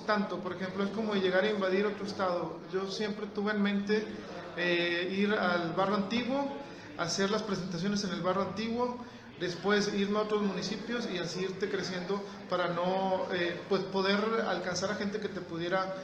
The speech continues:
eh, seguir, que entendiera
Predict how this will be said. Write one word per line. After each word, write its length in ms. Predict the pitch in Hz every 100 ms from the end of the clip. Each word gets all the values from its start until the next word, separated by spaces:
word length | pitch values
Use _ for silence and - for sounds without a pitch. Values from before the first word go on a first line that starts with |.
| - - -
eh, 640 | 160 160 160 156 151 151 147 - - - -
seguir, 560 | - 185 180 208 185 -
que 140 | 170
entendiera 960 | 170 170 165 170 190 196 190 170 147